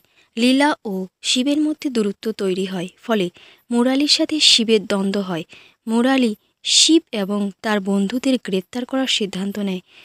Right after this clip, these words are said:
শিব মুরালিকে মারার চেষ্টা করে, কিন্তু মুরালি বেঁচে যায়। এদিকে শিব ও তার বন্ধুরা গা ঢাকা দেয়। কয়েকদিন পর তারা পরিবারের সাথে দেখা করতে আসে। শিব লীলার সাথে মিলিত হয়। তখনই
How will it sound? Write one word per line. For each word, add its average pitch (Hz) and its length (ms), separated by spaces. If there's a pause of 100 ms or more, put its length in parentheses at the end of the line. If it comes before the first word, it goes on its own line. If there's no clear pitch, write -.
(220)
শিব 285 300
মুরালিকে 208 500 (340)
মারার 202 420
চেষ্টা - 320
করে, 170 280
কিন্তু 247 280 (220)
মুরালি 247 380
বেঁচে 208 300
যায়। 180 320
এদিকে 226 380 (460)
শিব 294 360
ও 254 160
তার 240 200
বন্ধুরা 214 460
গা 175 220
ঢাকা 190 300
দেয়। 180 200 (200)
কয়েকদিন 262 500
পর 214 220 (100)
তারা 220 240 (400)
পরিবারের 277 480
সাথে 302 220
দেখা 180 280
করতে - 380
আসে। 180 240 (460)
শিব 294 360
লীলার 220 340
সাথে 285 280
মিলিত 202 420
হয়। 180 260 (180)
তখনই 285 400